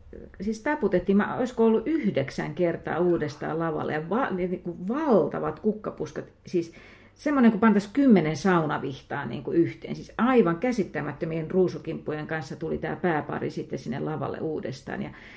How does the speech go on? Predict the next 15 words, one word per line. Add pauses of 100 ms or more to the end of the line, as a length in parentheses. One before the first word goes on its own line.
(200)
ja
ihmiset
tulee
sinne
eteen,
ja (420)
todella
sitä
kunnioitusta,
että
moneen
kertaan
sä
ajattelet,
että